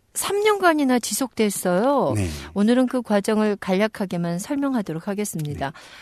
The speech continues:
Speaker 1: 어, 천구백오십 년 유월 이십오 일 새벽에 북한군은 삼팔선 전역에 걸쳐 대규모 포사격을 시작으로 남침을 개시했습니다. 북한군은 불과 사흘 만에 서울을 함락했고요.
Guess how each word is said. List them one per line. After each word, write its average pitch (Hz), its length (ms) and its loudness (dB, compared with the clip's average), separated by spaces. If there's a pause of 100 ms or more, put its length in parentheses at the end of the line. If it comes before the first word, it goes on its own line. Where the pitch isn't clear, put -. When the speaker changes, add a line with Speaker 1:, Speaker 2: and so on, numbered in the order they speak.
(320)
Speaker 1:
어, 165 280 0
천구백오십 262 840 0
년 240 420 2
유월 226 400 0
이십오 190 520 -4
일 165 100 -4
새벽에 185 600 -6 (280)
북한군은 190 580 0
삼팔선 254 800 0
전역에 196 460 0
걸쳐 175 400 0 (240)
대규모 233 500 2 (140)
포사격을 226 840 0
시작으로 180 500 -4
남침을 220 760 0
개시했습니다. 131 840 -6 (680)
북한군은 311 540 4
불과 269 340 6
사흘 339 340 0
만에 226 340 2
서울을 269 420 0
함락했고요. 302 680 -6